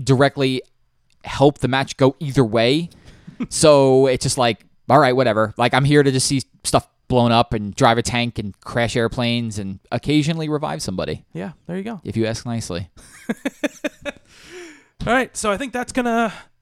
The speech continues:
Speaker 2: that's gonna do it for this week's, uh, Talking Games. Follow us on Twitter at talking underscore games. Uh, go to the website, talking comic books dot com. You can download the podcast. And please leave us a review on iTunes if,
Speaker 1: Yes.
Speaker 2: if you can.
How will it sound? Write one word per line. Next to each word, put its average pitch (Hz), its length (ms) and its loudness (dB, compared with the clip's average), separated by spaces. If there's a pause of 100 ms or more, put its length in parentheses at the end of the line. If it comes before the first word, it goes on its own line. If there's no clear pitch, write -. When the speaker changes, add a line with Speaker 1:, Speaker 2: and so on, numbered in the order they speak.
(160)
Speaker 2:
that's - 100 -16
gonna 233 140 -4
do 240 140 0
it 247 80 -4
for 190 100 -6
this 175 160 -8
week's, 185 260 -8
uh, 165 180 -2
Talking 175 300 -4
Games. 170 300 -8
Follow 175 280 0
us 165 120 -4
on 170 120 -8
Twitter 185 260 -6 (180)
at 165 260 -4 (140)
talking 165 360 -12
underscore 165 500 -4
games. 175 600 -4 (340)
Uh, 139 560 -2 (120)
go 175 100 -2
to 165 100 -4
the 156 160 0
website, 170 420 -4
talking 165 180 -6
comic 160 200 -6
books 156 140 -8
dot 160 140 -6
com. 170 200 -8
You 151 60 -12
can 147 100 -12
download 143 180 -6
the 147 60 -10
podcast. 175 540 -6
And 175 100 -12
please 196 360 -4 (380)
leave 214 160 -2
us 220 100 -2
a 214 60 0
review 190 340 0
on 175 340 -6
iTunes 170 840 -8
if, - 80 -6
Speaker 1:
Yes. 101 200 -2
Speaker 2:
if 156 140 -6
you 156 80 -4
can. 156 340 -4